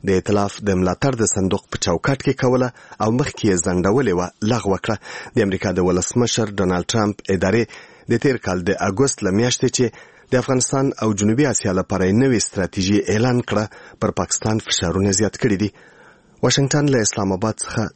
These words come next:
څه غواړي؟ په دې اړه فرانس پریس خبري اژانس یو راپور برابر کړی چې جزئیات یې نوریاس نوري اوروي.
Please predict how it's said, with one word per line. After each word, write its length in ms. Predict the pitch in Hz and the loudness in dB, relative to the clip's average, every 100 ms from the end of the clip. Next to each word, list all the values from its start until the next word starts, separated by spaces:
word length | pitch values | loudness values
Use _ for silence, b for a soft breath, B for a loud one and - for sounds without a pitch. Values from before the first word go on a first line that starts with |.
| - - | -10 -4
څه 80 | 151 104 | -2 2
غواړي؟ 240 | 92 98 - _ _ _ | 0 -2 -8 _ _ _
په 60 | - 101 | -2 0
دې 60 | 113 | 2
اړه 120 | 127 - B B B B B _ - - | 0 -4 B B B B B _ -8 0
فرانس 260 | 127 123 | 0 2
پریس 220 | - 135 - | 0 0 0
خبري 280 | 104 107 120 | 0 2 2
اژانس 400 | 117 120 113 - - 107 | 2 0 -2 -2 -4 0
یو 100 | 95 90 | 0 0
راپور 320 | 87 147 156 104 | 0 2 2 2
برابر 320 | 98 90 92 107 | 0 -2 -2 0
کړی 160 | 98 90 | -2 0
چې 100 | 104 90 B B B 110 | 0 -2 B B B -2
جزئیات 420 | 95 117 127 135 | 0 0 0 0
یې 340 | 131 - 117 104 | 0 -2 -2 0
نوریاس 360 | 95 98 98 - - 110 | 2 0 0 -4 -2 0
نوري 220 | 107 123 101 | 2 2 0
اوروي. 380 | 101 104 110 | 0 2 2